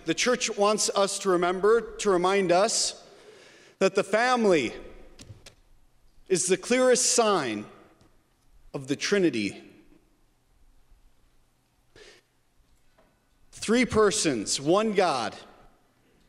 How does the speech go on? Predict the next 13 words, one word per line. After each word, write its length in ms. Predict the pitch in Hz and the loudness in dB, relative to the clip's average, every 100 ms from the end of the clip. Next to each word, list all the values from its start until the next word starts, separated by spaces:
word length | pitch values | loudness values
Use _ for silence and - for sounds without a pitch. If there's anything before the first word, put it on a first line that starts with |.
| _ _ _ | _ _ _
right? 260 | - 147 170 - - - - - - | -4 -2 -2 -8 -20 -20 -20 -20 -12
Father, 560 | - 170 165 135 107 98 - - - 156 | 0 2 2 0 -2 -6 -16 -20 -12 -2
mother, 500 | 180 185 123 95 - - - - | 2 2 0 -2 -6 -18 -20 -8
child. 580 | - 135 101 95 - - _ _ - - - | -4 -2 -4 -6 -14 -20 _ _ -20 -20 -8
Three 180 | - 208 | -2 -2
persons, 540 | 208 185 170 170 147 | 2 0 2 0 0
one 160 | 160 160 | 0 0
family. 580 | 165 151 147 117 98 - - - _ _ _ _ _ _ _ - | -2 0 0 -2 -4 -8 -20 -20 _ _ _ _ _ _ _ -4
In 100 | 190 | 0
a 80 | 190 | 0
communion 580 | 190 190 208 254 262 254 | 0 0 2 2 2 2
of 140 | 202 | 2
love. 600 | 214 226 190 131 - - | 4 4 4 -2 -10 -18